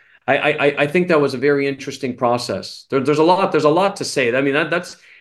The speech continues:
over the years, that's gonna be dissected quite a bit. But I, I think moving forward, the most important thing is really to be able to communicate in such a way that people trust you.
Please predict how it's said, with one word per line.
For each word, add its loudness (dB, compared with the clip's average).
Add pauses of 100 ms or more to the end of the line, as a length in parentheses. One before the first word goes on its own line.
over 4
the 4
years, 4
that's -4
gonna -2
be -4
dissected -4
quite -2
a -4
bit. -4 (320)
But 2
I, -2
I -4
think -2
moving 0
forward, 0
the -6
most -6
important -4
thing -4
is -8
really -2
to -8 (220)
be -2
able 2
to -4
communicate -2
in -4
such -4
a -2
way 0
that -6
people -4
trust -2
you. -6